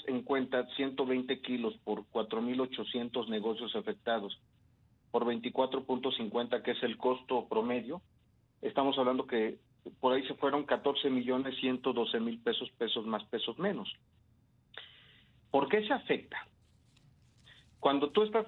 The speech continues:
elaborando, estás en el proceso de la tortilla, normalmente haces tu maleta de masa o tu bola de masa, como se le denomina. Entonces ya tienes tú listas tres, cuatro para el proceso, porque ya nada más estás echando. Entonces, si se nos va la luz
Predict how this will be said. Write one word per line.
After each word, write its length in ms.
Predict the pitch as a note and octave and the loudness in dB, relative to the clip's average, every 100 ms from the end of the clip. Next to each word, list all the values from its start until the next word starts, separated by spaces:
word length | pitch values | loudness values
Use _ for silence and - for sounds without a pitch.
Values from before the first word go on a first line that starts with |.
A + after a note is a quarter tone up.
| - | 0
elaborando, 500 | D#3 B2+ B2+ D3+ D#3 | 2 4 2 2 0
estás 240 | - C#3+ | -2 -2
en 80 | D#3 | -4
el 40 | B2 | -6
proceso 360 | A2+ C#3+ D3 | -8 -6 -4
de 60 | C#3+ | 0
la 140 | A2 | 0
tortilla, 420 | - G#2+ B2+ B2 C3+ | 0 -6 -2 0 2
normalmente 400 | A#2+ A#2+ B2 B2+ | 2 2 2 0
haces 280 | C3+ B2+ - | 0 -6 -2
tu 100 | A2 | 2
maleta 420 | A2 A#2 A#2 B2+ | 4 2 2 2
de 80 | B2+ | 4
masa 420 | E3 D#3 D#3+ - | 2 4 2 2
o 240 | A2+ G3+ G3+ | 2 0 0
tu 120 | A2+ | -2
bola 280 | A#2 B2+ C3 | 2 2 2
de 80 | B2+ | 2
masa, 280 | B2 B2+ - | 0 -2 -6
como 240 | G#2+ G2+ | -4 -6
se 140 | - | -4
le 120 | G#2+ G#2+ | -4 -2
denomina. 560 | A#2+ B2+ C#3+ A#2 - _ _ _ _ _ - | 0 0 2 0 -4 _ _ _ _ _ -4
Entonces 400 | - E3+ E3 D#3 | 0 2 2 -2
ya 280 | C3+ D#3+ D#3+ | 2 2 2
tienes 360 | D#3+ D#3 D#3+ - | 0 2 0 0
tú 120 | D3+ | 0
listas 380 | D3 D3 - D3+ | 0 -2 -4 -2
tres, 260 | - C3 C3 - | 0 0 0 2
cuatro 400 | C3+ - C3+ C3 | 2 2 -2 -2
para 200 | A#2 G#2+ | 0 0
el 140 | G#2 | -2
proceso, 560 | A#2 A2+ C3+ A#2+ G2 - _ _ - | -4 0 0 0 -4 -10 _ _ -18
porque 180 | - | -4
ya 80 | A2+ | 0
nada 220 | B2 B2+ | 2 4
más 200 | B2+ B2 | 4 2
estás 300 | B2 - - | 0 0 0
echando. 480 | A2+ - B2+ A2 G#2 - _ _ _ _ - _ - | 0 0 0 0 -2 -8 _ _ _ _ -20 _ 0
Entonces, 360 | C#3 F3 F#3 | 2 2 0
si 100 | C#3 | -2
se 140 | B2 B2+ | -2 0
nos 200 | B2 B2 | 0 2
va 120 | F#3+ | 2
la 160 | B3 A#3 | 2 2
luz 380 | D#3+ G#3 - | 2 2 -2